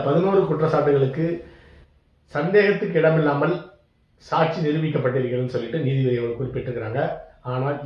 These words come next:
யார் இந்த சார் அப்படிங்கிறதுக்கு விடை கிடைக்கவில்லை. இந்த குற்றப்பத்திரிகையில யாரெல்லாம் குற்றச்சாட்டப்பட்டு நிரூபி-, குற்றச்சாட்டப்பட்டிருக்கிறார்களோ அவர்களுக்கு அதன் அடிப்படையில நீதிபதி அவர்கள் தீர்ப்பு வழங்கியிருக்கின்றார்.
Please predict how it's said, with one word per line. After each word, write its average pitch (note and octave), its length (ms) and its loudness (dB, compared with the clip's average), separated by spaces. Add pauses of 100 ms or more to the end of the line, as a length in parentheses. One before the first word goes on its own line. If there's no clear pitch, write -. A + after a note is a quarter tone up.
யார் E3+ 320 2
இந்த C3 240 0
சார் C3+ 180 2
அப்படிங்கிறதுக்கு B2+ 640 -4
விடை C3 200 0
கிடைக்கவில்லை. G#2+ 500 -6 (1080)
இந்த G#3+ 340 0 (460)
குற்றப்பத்திரிகையில D#3+ 760 2 (160)
யாரெல்லாம் E3+ 540 6
குற்றச்சாட்டப்பட்டு D#3+ 800 2
நிரூபி-, D3 320 0 (180)
குற்றச்சாட்டப்பட்டிருக்கிறார்களோ C#3 1040 2 (420)
அவர்களுக்கு G3 600 4 (520)
அதன் G3+ 300 2
அடிப்படையில F3 560 2
நீதிபதி F3 340 2
அவர்கள் D#3 320 2
தீர்ப்பு D3 240 0
வழங்கியிருக்கின்றார். B2 640 -2